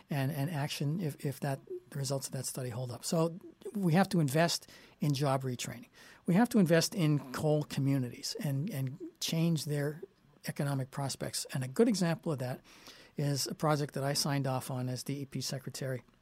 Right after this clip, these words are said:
Uh, it was actually, w-, the agency broke ground on it in June of twenty sixteen, and that is in the tiny community of Ehrenfeld in southwest Pennsylvania, uh, population two hundred, uh, where, thanks to a, a,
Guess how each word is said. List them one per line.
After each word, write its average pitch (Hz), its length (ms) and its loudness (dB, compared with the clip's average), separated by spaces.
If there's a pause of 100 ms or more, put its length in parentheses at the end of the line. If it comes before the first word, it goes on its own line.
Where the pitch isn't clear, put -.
(840)
Uh, 170 300 0
it 170 80 2
was 147 140 0
actually, 151 240 2
w-, 170 220 -4 (260)
the 175 200 -4
agency 156 300 2
broke 156 300 2
ground 147 380 4
on 139 180 2
it - 200 -6
in 131 320 -4
June 135 360 -2
of 127 100 -6
twenty 135 240 -4
sixteen, 127 540 -4 (340)
and 156 80 0
that 180 140 4
is 165 100 4
in 156 80 6
the 143 80 4
tiny 185 320 2
community 147 480 2
of 127 160 -2
Ehrenfeld 151 680 0
in 135 80 -4
southwest 135 520 -4
Pennsylvania, 135 600 -4 (400)
uh, 117 120 -8
population 139 580 0
two 147 160 0
hundred, 143 320 0 (420)
uh, 139 200 -8 (200)
where, 160 480 4 (760)
thanks 190 340 4
to 170 420 6
a, 180 40 0
a, 143 460 0